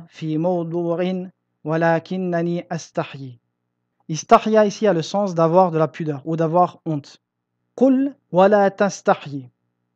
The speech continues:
هنا الفعل مجزوم بلا الناهية وعلامة جزمه حذف حرف العلة التي هي الياء. الأصل تستحيي فحذفت الياء.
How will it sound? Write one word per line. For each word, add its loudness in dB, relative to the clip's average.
هنا 0
الفعل -2
مجزوم -4
بلا 0
الناهية -2
وعلامة 2
جزمه -2
حذف -4
حرف -2
العلة -2
التي -4
هي -2
الياء. -8
الأصل -2
تستحيي -2
فحذفت -4
الياء. -6